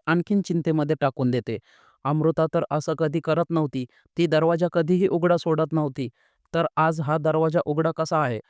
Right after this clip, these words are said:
सिद्धार्थ घराच्या आतमध्ये चालला जातो. तिथे जाऊन तो चारही बाजूला नजर फिरवतो. घरी कुणी नव्हतं, प्रत्येक सामान आपल्या जागेवर ठेवलेलं होतं, सर्व काही ठीकठाक तर वाटत होतं. तेव्हा सिद्धार्थ वर अमृताच्या खोलीच्या दिशेने जातो.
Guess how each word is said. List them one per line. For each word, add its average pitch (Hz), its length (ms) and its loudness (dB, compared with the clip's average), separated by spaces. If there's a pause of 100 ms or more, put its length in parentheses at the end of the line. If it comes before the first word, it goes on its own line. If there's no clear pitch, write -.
(220)
सिद्धार्थ 151 360 -4
घराच्या 143 460 -2
आतमध्ये 151 480 0
चालला 147 340 -2
जातो. 127 360 -4 (680)
तिथे 175 260 2
जाऊन 175 320 2
तो 185 120 0
चारही 175 420 0
बाजूला 175 380 0
नजर 160 380 0
फिरवतो. 139 380 -2 (340)
घरी 147 280 0
कुणी 170 300 -2
नव्हतं, 139 320 -2 (280)
प्रत्येक 156 360 0
सामान 170 380 2
आपल्या 160 260 0
जागेवर 147 360 -2
ठेवलेलं 147 400 -2
होतं, 127 260 -6 (300)
सर्व 165 380 0
काही 170 300 -2
ठीकठाक 151 440 -4
तर 165 140 0 (220)
वाटत 147 380 -2
होतं. 127 260 -4 (340)
तेव्हा 175 220 4
सिद्धार्थ 175 440 -2
वर 165 240 2
अमृताच्या 160 600 0
खोलीच्या 156 460 -2
दिशेने 151 440 -2
जातो. 120 300 0